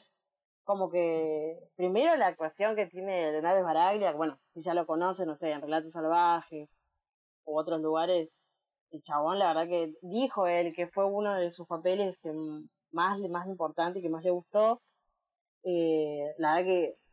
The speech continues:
eh, como que transmite toda esa emoción y todo, y de, y de besarse con flacos así, tiene escenas también muy, muy zarpadas, o sea, homosexual, y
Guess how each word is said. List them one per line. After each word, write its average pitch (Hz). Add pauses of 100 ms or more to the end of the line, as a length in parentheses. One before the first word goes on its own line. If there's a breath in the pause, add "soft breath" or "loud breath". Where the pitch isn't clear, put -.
(460)
eh, 156
como 185
que 185
transmite 190
toda 196
esa 202
emoción 214
y 180
todo, 220
y 170
de, 170
y 185
de 180
besarse 214
con 170 (100)
flacos 196
así, 190
tiene 190
escenas 185
también 170
muy, 165
muy 160
zarpadas, 160
o 143
sea, 135 (480)
homosexual, 160
y 139